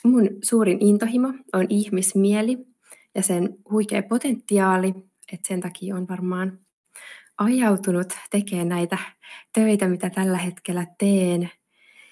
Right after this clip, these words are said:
Ja mä oon myöskin ulkosuomalainen, että mä oon asunut viimeiset seitsemän vuotta ulkomailla, et eka asuin kuusi vuotta Virossa ja nyt viimeisen vuoden on ollut Espanjassa.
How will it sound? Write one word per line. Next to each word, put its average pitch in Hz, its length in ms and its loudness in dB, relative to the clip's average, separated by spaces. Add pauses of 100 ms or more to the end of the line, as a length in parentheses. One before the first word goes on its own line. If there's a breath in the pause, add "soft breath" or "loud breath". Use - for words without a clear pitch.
(520 soft breath)
Ja 185 520 2 (1080 loud breath)
mä 220 60 6
oon 220 80 4
myöskin 262 280 2
ulkosuomalainen, 247 1120 2 (120)
että 196 120 0
mä 180 100 4
oon 185 80 4
asunut 190 320 0
viimeiset 185 440 -2 (120)
seitsemän 190 580 -2
vuotta - 360 -2 (580 loud breath)
ulkomailla, 220 640 2
et 190 120 -6
eka 190 200 -4
asuin 185 320 -4
kuusi 196 320 -4
vuotta 180 360 -6
Virossa 202 520 -2
ja 202 180 -4 (420 soft breath)
nyt 190 200 -6
viimeisen 180 720 -4 (160)
vuoden 185 320 -2
on 180 160 -4
ollut 196 320 -4
Espanjassa. 196 1120 2